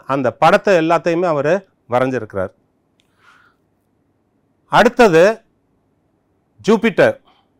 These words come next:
பிளானட்டை சுத்தி நிறைய ஸ்டார்ஸ் இருக்குன்ற மாதிரி அவர் ஃபர்ஸ்ட் ஐடென்டிஃபை பண்ணார். காலப்போக்குல அதுக்கப்புறம் தான் அது தெரிஞ்சிச்சு என்னன்னா இதெல்லாம் வந்து ஜூபிட்டரை சுத்தி இருக்கிறது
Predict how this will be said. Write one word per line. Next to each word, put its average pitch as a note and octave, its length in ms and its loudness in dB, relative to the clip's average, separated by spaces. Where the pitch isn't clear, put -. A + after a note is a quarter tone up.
பிளானட்டை F3+ 500 0
சுத்தி E3+ 320 -2
நிறைய A#3 260 4
ஸ்டார்ஸ் G3+ 460 2
இருக்குன்ற F3+ 560 -2
மாதிரி E3 180 0
அவர் D3+ 240 -4
ஃபர்ஸ்ட் D#3 260 -4
ஐடென்டிஃபை D3+ 460 -6
பண்ணார். G#2+ 300 -8
காலப்போக்குல F#3+ 560 2
அதுக்கப்புறம் G3+ 520 2
தான் G#3+ 140 4
அது E3 200 -2
தெரிஞ்சிச்சு E3 440 -2
என்னன்னா C3+ 320 -2
இதெல்லாம் F3 500 4
வந்து D#3 260 2
ஜூபிட்டரை E3 580 0
சுத்தி E3 200 -4
இருக்கிறது C#3 360 -2